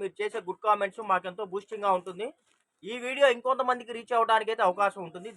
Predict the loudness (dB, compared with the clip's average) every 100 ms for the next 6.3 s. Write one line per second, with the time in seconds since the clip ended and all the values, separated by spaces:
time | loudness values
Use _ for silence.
0 | 2 2 -4 -6 -4 -4 -6 -6 -6 _
1 | _ _ _ _ -6 -4 -4 -6 -10 -4
2 | -2 -2 -4 -8 -8 -2 2 2 0 -2
3 | -2 -4 -10 -10 -12 -14 _ _ _ _
4 | _ _ _ _ _ _ _ _ _ -14
5 | -12 -12 -20 _ _ _ _ _ _ -6
6 | -4 2 2